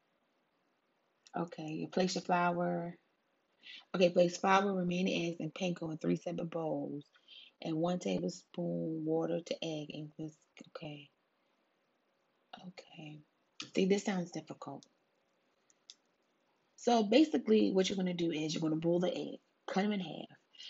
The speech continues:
roll 'em up in the panko and the breadcrumbs and the,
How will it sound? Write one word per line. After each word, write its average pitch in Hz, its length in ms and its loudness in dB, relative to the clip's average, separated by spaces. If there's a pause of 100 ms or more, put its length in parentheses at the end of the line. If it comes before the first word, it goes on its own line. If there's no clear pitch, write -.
(560)
roll 208 300 6
'em 202 80 4
up 185 180 -2
in 170 140 0
the 165 80 -4
panko 165 800 -2
and 156 180 -4
the 160 120 -12
breadcrumbs 160 720 -4
and 147 280 -6
the, 151 160 -6